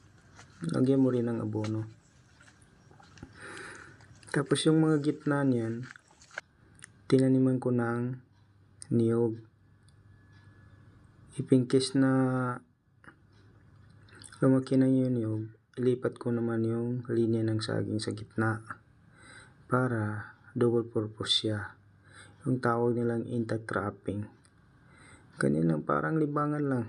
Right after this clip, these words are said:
Magtanim ka ng saging kada araw, kahit dalawang puno o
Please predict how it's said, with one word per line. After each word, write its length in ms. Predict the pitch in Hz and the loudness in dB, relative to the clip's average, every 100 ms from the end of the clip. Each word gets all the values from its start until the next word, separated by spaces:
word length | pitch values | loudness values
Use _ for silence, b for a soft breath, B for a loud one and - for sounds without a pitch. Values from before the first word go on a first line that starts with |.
| - - | -10 -10
Magtanim 560 | 110 107 113 113 117 | -6 -2 0 0 0
ka 160 | 120 123 | -2 -2
ng 400 | 127 127 127 127 | -2 -2 -2 -2
saging 560 | 127 120 120 127 127 123 | -2 -2 -2 -2 -4 -2
kada 720 | 123 120 123 123 123 120 120 - - | -2 -2 -2 -2 -4 -6 -8 -14 -6
araw, 320 | 135 123 117 | -2 0 -2
kahit 240 | 113 110 107 | -2 -4 -2
dalawang 480 | 113 113 113 113 110 | -2 0 -2 -4 -2
puno 400 | 143 139 135 | -2 0 0
o 80 | 131 | -2